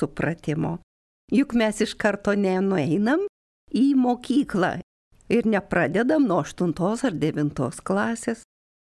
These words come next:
bet pradedam nuo pirmosios klasės arba net nulinės klasės. Tai va taip ir Dievas derinasi prie žmogaus, prie jo supratimo,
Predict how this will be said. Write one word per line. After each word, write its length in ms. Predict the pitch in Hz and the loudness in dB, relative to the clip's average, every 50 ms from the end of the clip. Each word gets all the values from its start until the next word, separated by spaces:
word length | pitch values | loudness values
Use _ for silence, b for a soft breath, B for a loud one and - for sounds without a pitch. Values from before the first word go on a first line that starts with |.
| _ - | _ -4
bet 240 | 165 170 - - - | -2 -2 -2 -2 -2
pradedam 600 | - 190 180 170 185 196 202 202 214 240 233 - - _ _ _ - | 0 0 0 2 0 0 0 0 0 0 0 -2 -4 _ _ _ 0
nuo 140 | 233 269 285 277 | 2 2 2 2
pirmosios 800 | - 339 339 349 359 359 349 349 349 339 - - 311 294 - - | 0 0 2 2 2 2 2 2 0 0 -2 -2 -4 -4 -4 -4
klasės 600 | - 285 285 269 262 262 - - - 214 - - - | -2 0 0 0 0 -2 -2 -4 -6 -6 -8 -4 -2
arba 280 | 208 262 247 240 277 277 | 0 0 2 2 2 2
net 240 | 262 262 262 - - | 2 0 0 0 0
nulinės 680 | 254 247 254 269 277 277 262 254 233 220 202 208 - - | 0 2 2 2 2 2 0 0 0 -2 -2 -4 -6 -8
klasės. 680 | - - 196 196 190 196 208 - - 202 202 - - - _ _ _ _ _ _ _ _ _ _ _ _ | -6 -4 -2 -2 -2 -2 -4 -6 -6 -8 -8 -8 -12 -20 _ _ _ _ _ _ _ _ _ _ _ _
Tai 140 | - 185 165 156 | 0 0 0 2
va 140 | 165 156 - | 0 -2 0
taip 240 | - 156 - - - | 0 -2 -2 -2 0
ir 140 | 185 170 156 | 0 0 0
Dievas 760 | 156 156 156 156 175 233 247 277 285 277 262 262 269 - - - - | -2 -2 -2 0 0 0 0 0 0 0 0 -2 -2 -6 -10 -10 -4
derinasi 880 | - 151 147 151 170 208 233 233 233 - 220 214 208 214 214 - - 233 | -2 -2 0 0 0 -2 -2 -4 -4 -4 -4 -2 -2 -2 -2 -4 -4 -6
prie 300 | - - - 202 202 196 | -6 -6 -4 -2 -2 -2
žmogaus, 800 | 185 - - 147 180 190 190 180 170 185 190 196 202 196 - - | -2 0 0 0 2 0 0 0 -2 -2 0 0 -2 -2 -4 -8
prie 240 | - - - 202 202 202 | -10 -4 -2 0 0 2
jo 160 | 190 175 180 180 | 2 2 0 0
supratimo, 1000 | - - 180 - - 202 180 196 196 196 - - 202 196 196 190 190 180 156 180 | -2 -4 -6 -4 -4 -4 -2 -2 -2 -4 -4 -2 0 0 0 0 0 0 -2 -2